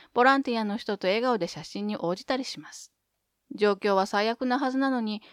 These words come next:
どうにものんきに構えているように見えて、それが少しずつ周囲の不信感を煽り始めます。さらにはニックの不貞も明らかになり、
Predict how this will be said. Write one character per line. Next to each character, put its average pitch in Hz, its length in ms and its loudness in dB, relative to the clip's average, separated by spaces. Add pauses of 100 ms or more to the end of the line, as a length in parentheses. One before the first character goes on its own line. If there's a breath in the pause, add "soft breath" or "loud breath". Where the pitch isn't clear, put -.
(160 loud breath)
ど 269 200 6
う 381 40 2
に 392 120 0
も 349 120 6
の 240 220 6
ん 415 60 -4
き 359 100 -4
に 226 100 4
構 170 320 -2
え 190 80 -4
て 170 140 -2
い 151 40 -2
る 143 40 -6
よ 143 120 -6
う - 20 -6
に 143 160 -8
見 147 140 -4
え 139 60 -8
て、 135 280 -12 (100)
そ 226 140 -2
れ 226 100 2
が 226 140 0
少 240 260 0
し - 40 -6
ず 269 120 -4
つ 226 140 -4
周 269 300 -2
囲 277 40 0
の 226 100 0
不 - 120 -10
信 233 240 -4
感 220 240 0
を 131 180 -2
煽 143 40 -2
り 160 100 -6
始 214 180 -6
め 233 120 -4
ま 226 180 -6
す。 - 180 -18 (840)
さ 254 180 6
ら 233 100 6
に 202 120 -2
は 170 100 2
ニ 208 180 -2
ッ - 20 -20
ク 226 140 2
の 151 100 2
不 - 140 -10
貞 233 260 0
も 254 120 4 (140)
明 269 80 -2
ら 254 120 2
か 247 100 -2
に 214 120 -2
な 196 120 -2
り、 180 200 -6